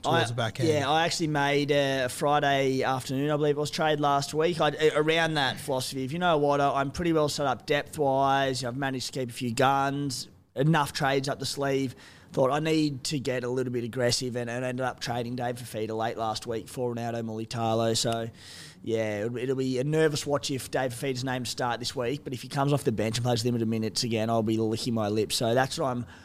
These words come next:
Speaker 2: hoping for. Uh, and then obviously won't play round nineteen, hoping he plays limited in round twenty, but who knows? He could also come out and get two hundred, so we'll see.
Speaker 1: Big move. Like, last time I spoke to you, I, I don't think you were, you were gonna trade it. I thought we were both
Speaker 2: I
Speaker 1: holding
Speaker 2: wasn't.
Speaker 1: tight. Yeah.
Speaker 2: I wasn't. I, I just sat there and went,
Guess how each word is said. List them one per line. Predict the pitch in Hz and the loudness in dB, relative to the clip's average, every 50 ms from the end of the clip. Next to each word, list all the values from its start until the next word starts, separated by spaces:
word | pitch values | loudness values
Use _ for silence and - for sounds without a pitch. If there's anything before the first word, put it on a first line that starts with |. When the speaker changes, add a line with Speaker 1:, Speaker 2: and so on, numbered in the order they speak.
| - - | -20 -14
Speaker 2:
hoping | - - 160 190 185 - 196 190 175 | 0 4 4 4 4 2 0 -6 -6
for. | 139 - 170 170 185 202 214 226 233 | -2 0 2 4 4 6 6 6 4
Uh, | - | 4
and | 143 147 147 143 139 135 131 139 | 2 2 4 4 4 2 0 -2
then | 139 | -4
obviously | 135 120 - 147 | -4 -6 -4 -4
won't | 135 127 131 | -4 -4 -2
play | 135 | -2
round | 127 123 123 123 | 0 0 0 0
nineteen, | 131 135 131 135 135 131 143 139 | 0 0 0 0 0 -2 -2 -4
hoping | 131 135 135 127 131 127 | -2 -2 -2 -2 -4 -4
he | 123 | -4
plays | 127 127 123 123 117 | -4 -2 -4 -2 -2
limited | 135 135 127 127 127 123 123 | -2 -4 -2 -2 -2 -2 -2
in | 120 | -2
round | 123 120 120 117 113 | -4 -4 -4 -6 -6
twenty, | - 139 131 135 139 139 139 | -6 -6 -4 -4 -2 -4 -2
but | 123 131 127 123 113 - - - - - - - - - - - - - - - - - | 0 0 0 0 0 -4 -8 -18 -16 -16 -16 -14 -12 -12 -12 -12 -12 -14 -16 -18 -20 -14
who | - - 117 117 | -4 0 2 2
knows? | 120 110 104 107 | 4 4 4 4
He | 113 110 | 2 2
could | - 127 | 4 4
also | 123 120 - 120 | 4 4 4 0
come | 110 123 113 113 | 0 0 0 0
out | 104 | 0
and | 92 98 | -2 -2
get | 104 - - | -4 -4 -4
two | - - 123 110 | -2 -2 0 0
hundred, | 107 101 95 92 104 67 71 | 0 -2 -4 -4 -6 -4 -4
so | - 98 95 | -4 -4 -4
we'll | 101 104 | -6 -8
see. | - - 95 90 92 104 104 - - | -8 -8 -8 -8 -10 -12 -14 -12 0
Speaker 1:
Big | - 175 160 | 2 2 4
move. | 143 156 170 196 180 | 6 6 6 6 6
Like, | 190 180 151 | 4 4 4
last | 156 165 175 170 | 4 2 2 0
time | - 202 | 2 2
I | 175 | 2
spoke | 143 - 160 170 147 | 4 4 4 4 6
to | 170 | 4
you, | 151 | 4
I, | 135 135 131 135 139 139 135 131 | 4 4 4 4 2 4 4 4
I | 139 | 4
don't | 160 170 | 4 4
think | 156 123 127 | 2 2 2
you | 131 123 | 2 2
were, | 123 120 117 113 110 - - - - - - _ | 2 2 0 -2 -4 -6 -12 -20 -20 -20 -20 _
you | 143 127 | -4 -2
were | 120 | 0
gonna | 117 123 113 107 | 2 2 0 0
trade | - - 123 131 165 175 | -2 0 0 2 2 0
it. | - - - - - | 0 -8 -14 -10 -6
I | 135 113 | -4 0
thought | - 135 | 0 0
we | 123 120 | 2 2
were | 117 | 0
both | 113 117 | 2 4
Speaker 2:
I | 120 - | 2 4
Speaker 1:
holding | - 127 | 6 4
Speaker 2:
wasn't. | 123 117 117 - 107 | 4 4 2 -2 -2
Speaker 1:
tight. | - 120 120 135 139 120 123 | -2 0 2 2 2 0 0
Yeah. | 117 117 123 | -2 0 2
Speaker 2:
I | 131 131 | 4 4
wasn't. | - - - 156 135 107 98 - - - - | 4 2 2 0 -4 -4 -8 -14 -16 -10 -2
I, | 143 156 - 143 160 | 0 2 2 4 4
I | 165 156 | 2 2
just | 143 139 143 151 - | 0 -4 -6 -4 -2
sat | - 156 151 160 | 0 0 0 0
there | 151 147 | 0 -2
and | 143 147 | -2 0
went, | 147 147 143 143 - | 0 0 0 -2 -4